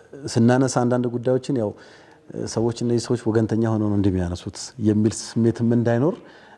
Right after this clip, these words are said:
እያንዳንዱ የኢልም አማናም ስለሆነ የኢልም አማና ደግሞ ተጠብቆ መሄድም ስላለበት ሁሉንም ነገር እያነሳን ኢንሻአላህ እንወያይባቸዋለን ማለት ነው።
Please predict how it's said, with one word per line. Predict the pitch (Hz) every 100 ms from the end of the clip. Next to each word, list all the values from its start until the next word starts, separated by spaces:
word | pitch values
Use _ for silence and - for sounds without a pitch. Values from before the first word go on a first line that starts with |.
| -
እያንዳንዱ | 110 127 117 113 120
የኢልም | 139 147 131
አማናም | 127 123 117 110
ስለሆነ | 107 107 107 123
የኢልም | 165 135 110
አማና | 110 104 104
ደግሞ | 110 143
ተጠብቆ | 123 120 113 -
መሄድም | 110 101 98
ስላለበት | - 117 120 143 180 - - - -
ሁሉንም | 120 113 104
ነገር | 104 101 101 -
እያነሳን | 104 98 - 101
ኢንሻአላህ | 95 107 107 95 - - -
እንወያይባቸዋለን | 113 104 101 98 101 98 107 107 117
ማለት | 113
ነው። | 120